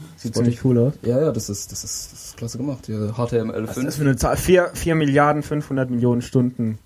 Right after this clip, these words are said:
Speaker 1: gestreamt in
Speaker 2: Auf, auf
Speaker 1: zweitausenddreizehn.
Speaker 2: Spotify wird gestreamt dieses Jahr, genau. So, da muss man halt immer weiter runterscrollen, das ist jetzt halt mit dem Laptop nicht so schön, aber, ja.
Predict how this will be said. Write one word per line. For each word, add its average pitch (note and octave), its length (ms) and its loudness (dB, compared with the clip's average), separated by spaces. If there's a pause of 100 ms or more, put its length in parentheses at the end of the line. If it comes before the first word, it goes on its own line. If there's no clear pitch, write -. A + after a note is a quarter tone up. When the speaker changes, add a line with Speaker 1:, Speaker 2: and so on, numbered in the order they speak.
Speaker 1:
gestreamt A#2+ 400 0
in - 20 0
Speaker 2:
Auf, A#2 100 -2
auf B2+ 60 -2
Speaker 1:
zweitausenddreizehn. A#2 500 2
Speaker 2:
Spotify B2+ 160 0
wird B2+ 140 -4
gestreamt G#2+ 480 -4
dieses A2 240 -14
Jahr, G#2+ 160 -4
genau. G#2+ 320 -8 (1900)
So, G#2+ 300 -4
da G#2+ 80 0
muss A2+ 220 -4
man A#2+ 100 2
halt A2+ 100 0
immer A2 160 0
weiter A2 220 0
runterscrollen, A#2+ 580 -2
das A2+ 140 -2
ist G#2+ 160 -6
jetzt G#2+ 200 -4
halt G#2+ 260 -2
mit A2 220 -8
dem G2+ 300 -4
Laptop - 360 -6
nicht G#2+ 180 -6
so - 80 -8
schön, G#2+ 480 -4
aber, G2 180 -8 (680)
ja. - 100 -18